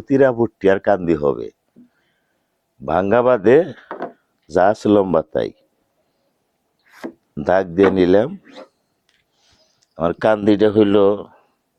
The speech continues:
সতেরো, সাড়ে আট, সতেরো ড-, আধা ইঞ্চি বেশি নেব আমি সেলার জন্য। এইভাবে একটা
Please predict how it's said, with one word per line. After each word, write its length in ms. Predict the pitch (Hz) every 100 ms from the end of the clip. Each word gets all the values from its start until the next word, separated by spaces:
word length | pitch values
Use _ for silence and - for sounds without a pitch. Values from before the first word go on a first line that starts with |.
| _ _ -
সতেরো, 540 | - 107 - 87 58 - _ _ _ _ _ _ _ _ _ 349 _ _ _ _ _ _ _ _ _ _ _ _
সাড়ে 520 | - - 87 92 98 107 110
আট, 120 | 127 _ _ _ _ _ _
সতেরো 600 | - - 101 - 98 85 98
ড-, 320 | 95 87 - _ _ _ _ _ _ _ _ _ _ _ _
আধা 200 | 101 90 101
ইঞ্চি 260 | 101 101 113
বেশি 240 | 98 95 90
নেব 200 | 90 98 101
আমি 140 | 110 135
সেলার 360 | - 92 82 71
জন্য। 260 | 71 62 55 - - _ _ _ _ _ _ _ _ _ - - - _ _ _ _ _ _ _ _ _ _ _
এইভাবে 320 | 80 82 95 101
একটা 280 | - -